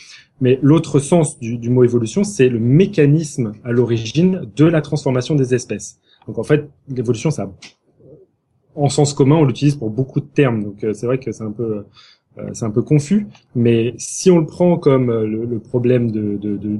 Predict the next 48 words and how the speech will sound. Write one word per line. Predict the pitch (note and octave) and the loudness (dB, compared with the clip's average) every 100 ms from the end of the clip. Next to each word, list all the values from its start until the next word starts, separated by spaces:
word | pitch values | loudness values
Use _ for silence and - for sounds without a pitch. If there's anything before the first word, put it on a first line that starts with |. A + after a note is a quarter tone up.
| B2+ | -6
juste | A#2 C3 C3 | -2 0 0
de, | F3 | 0
d'observer | A#2+ - A#2+ A#2+ | -2 0 0 2
le, | A2+ | 2
le | G#2+ G#2+ | 0 0
phénomène, | B2 A#2 B2+ G#3 C#3+ - - _ _ _ _ _ _ _ _ _ | 0 2 4 4 4 0 -12 _ _ _ _ _ _ _ _ _
c'est, | - - - F3 F3 | -14 -6 -2 -2 -2
c'est, | D#3+ D#3 | 0 2
c'est | D3 D3 | 2 0
quelque | C#3+ | -4
chose | - D#3 | -4 2
de, | B2+ | 2
de | A#2 A#2 | 2 -2
testable, | A2 A2 - E3+ | -4 -6 -4 -2
mais | D3 B2+ | 0 0
on | C3+ | -2
peut | B2 - C3 | -6 -4 0
pas | D3+ | 2
vraiment | C3 C3+ | 2 2
l'appeler | C3+ C3 | 0 -2
une | B2+ | -4
science. | - G#2+ G#2+ - _ _ _ | -6 -10 -12 -18 _ _ _
Si | - - | -10 2
on | G3+ | 4
le | F3 | 4
prend | - F3+ F3 | 0 0 0
comme | F3 - C#3 C3 A#2+ | 0 2 4 2 -2
le | A#2+ B2 | 0 2
mécanisme | C3 F3+ E3 F3+ F3+ | 2 2 4 2 2
à | C#3 | 0
l'origine | B2 A#2 C3 | 0 0 0
de | A#2+ | 0
la | G#2+ | -2
transformation | - B2+ - B2 A2+ B2 | -4 -8 -4 -4 -2 -4
des | G#2+ | -4
espèces, | G2+ - F3 F3 | -6 -2 -2 0
là, | C3 C3 G3 D3+ | 0 2 4 2
on | A#2+ | 0
a | A#2 | 0
affaire | A2+ D#3 | 2 2
à | |
une | B2+ | 4
véritable | A#2+ A#2+ D3+ C3 - _ | 2 2 0 0 -6 _
théorie | - D#3 C3+ B2+ E3+ - _ _ | 4 6 6 4 0 -2 _ _
scientifique, | - E3 C#3+ D3 C#3 G#2+ - | -4 0 0 0 -8 -10 -12
au | |
même | G#2 A#2 | -8 -8
titre | D#3+ D#3+ - | -8 -12 -14